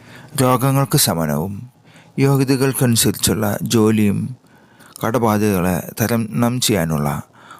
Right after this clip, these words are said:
വഴികളും അവിടുന്ന് നൽകണമേ. മക്കളില്ലാതെ അനേക വർഷങ്ങൾ വിവിധങ്ങളായ ചികിത്സ നടത്തി പരാജയപ്പെട്ടവർ ഈ കൂട്ടായ്മയിലുണ്ട്. പിതാവേ, അവരുടെ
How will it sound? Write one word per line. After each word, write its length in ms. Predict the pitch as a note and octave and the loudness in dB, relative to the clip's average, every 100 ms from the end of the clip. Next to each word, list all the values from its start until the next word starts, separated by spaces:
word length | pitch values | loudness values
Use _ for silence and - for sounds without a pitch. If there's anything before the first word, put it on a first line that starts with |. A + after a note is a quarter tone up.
| - | 0
വഴികളും 460 | A2+ B2+ C3 C3+ C3 - | 2 4 2 2 0 -2
അവിടുന്ന് 300 | F2+ - E2 D#2 | -2 -2 -4 -2
നൽകണമേ. 600 | A#2 A#2 A#2 G2 D#2 D2+ - _ _ _ - _ | -2 -2 -2 -2 -4 -8 -10 _ _ _ -20 _
മക്കളില്ലാതെ 680 | B2 - B2 A#2+ G#2 G#2 A#2 B2+ C3 _ _ - - | -6 -2 0 2 0 0 0 -2 -8 _ _ -20 -6
അനേക 320 | C3+ C3+ C#3 C3 | 2 4 6 4
വർഷങ്ങൾ 380 | B2 G#2+ G#2 G2 G#2+ - _ _ _ _ _ _ _ _ _ _ - _ _ | 2 0 0 2 0 -4 _ _ _ _ _ _ _ _ _ _ -20 _ _
വിവിധങ്ങളായ 560 | C3+ B2 B2+ A#2 F2+ E2 E2+ | 2 4 2 2 0 -2 -2
ചികിത്സ 360 | - B2+ A2+ F#2+ F#2 | -2 0 2 0 -2
നടത്തി 320 | F2+ - A2+ B2 | -6 -8 -10 -4
പരാജയപ്പെട്ടവർ 800 | - G#2 G#2+ A2 G#2+ F2+ E2+ D#2 D#2 _ _ _ | -4 0 0 0 0 0 -2 -4 -6 _ _ _
ഈ 100 | F#3 D3+ C3+ | 2 2 4
കൂട്ടായ്മയിലുണ്ട്. 720 | A#2 F2+ E2+ G#2 F2+ F2 G#2+ A2 B2 _ _ _ - - - | 0 2 2 2 2 4 2 0 -4 _ _ _ -20 -20 -6
പിതാവേ, 460 | G2 G2 F#2+ G2 G2 A2 - | -2 0 0 0 -2 -4 0
അവരുടെ 300 | A2+ A#2 | 0 2